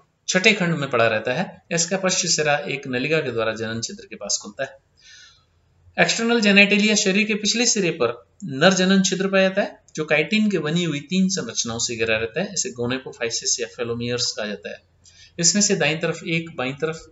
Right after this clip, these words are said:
और अधर तल पर एक पाई जाती है। मादा जनन तंत्र की बात करें तो मादा जनन तंत्र में ये अंडाशय, ओविडक्ट,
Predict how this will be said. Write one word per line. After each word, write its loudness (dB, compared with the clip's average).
और -2
अधर -2
तल -6
पर -10
एक -14
पाई -12
जाती -16
है। -20
मादा 6
जनन 2
तंत्र 2
की 0
बात 4
करें 2
तो -2
मादा 4
जनन 2
तंत्र -2
में -4
ये -2
अंडाशय, 0
ओविडक्ट, -4